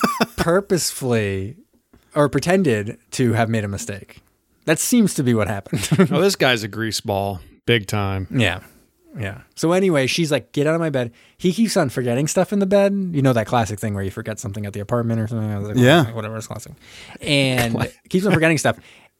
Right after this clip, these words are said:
Speaker 1: And she refuses to say good, good night to him. And so he gets fucking pissed. <laughs>
Speaker 3: Yeah.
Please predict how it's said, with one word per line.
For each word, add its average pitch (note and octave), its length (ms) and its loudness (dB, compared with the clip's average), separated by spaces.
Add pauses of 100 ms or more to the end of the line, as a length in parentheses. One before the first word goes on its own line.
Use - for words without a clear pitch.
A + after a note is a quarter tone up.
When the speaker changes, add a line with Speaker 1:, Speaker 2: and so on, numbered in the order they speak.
(140)
Speaker 1:
And D3+ 220 2
she F3 720 0
refuses E3+ 380 2
to F#3+ 80 0
say D#3+ 160 2
good, B2+ 340 -2
good C3+ 140 2
night A#2+ 220 0
to A2 80 -6
him. A2 120 -12 (300)
And B2+ 160 0
so A#2+ 100 0
he D#3+ 140 0
gets C#3+ 300 0 (760)
fucking - 300 -4
pissed. - 500 -2 (320)
<laughs> A3+ 100 0
Speaker 3:
Yeah. E3+ 340 2